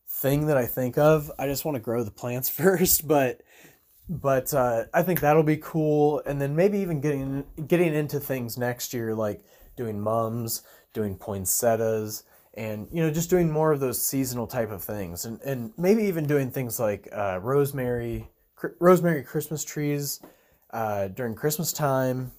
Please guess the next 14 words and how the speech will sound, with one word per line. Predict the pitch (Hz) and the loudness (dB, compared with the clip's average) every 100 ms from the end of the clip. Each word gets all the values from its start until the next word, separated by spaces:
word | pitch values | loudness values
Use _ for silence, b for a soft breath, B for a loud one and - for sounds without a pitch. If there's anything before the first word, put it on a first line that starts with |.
| - | -10
you | 127 | -6
know, | 107 | -4
things | - 123 113 | -4 -4 -4
like | 98 | -4
that. | 107 101 92 - | -2 0 -2 -4
So, | - 113 104 101 B B B B _ - - _ - | -4 -2 -2 -4 B B B B _ -18 -18 _ -6
uh, | 151 127 117 | -2 0 2
definitely | 151 196 220 | 6 6 6
gotta | 196 180 | 6 4
get | 160 | 2
heavier | - 151 151 147 139 | 0 0 0 0 -2
into | 127 127 117 | -2 -6 -6
plant | - - 160 - | -8 -6 -4 0
sales, | - 165 156 156 143 - | 2 4 4 2 0 -6